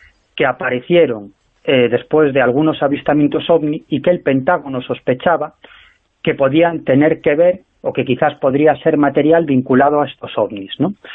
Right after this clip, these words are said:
Pero como digo, aquí hay informaciones contradictorias. Ahora, lo que sí está claro es que se firmó este contrato, y este contrato se firmó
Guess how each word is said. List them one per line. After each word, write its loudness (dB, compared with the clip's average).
Pero 0
como 0
digo, 2
aquí 2
hay 2
informaciones 0
contradictorias. -2
Ahora, -2
lo -6
que -4
sí -2
está -2
claro 2
es -10
que -4
se -6
firmó 0
este -2
contrato, -4
y 4
este 0
contrato 0
se -12
firmó 0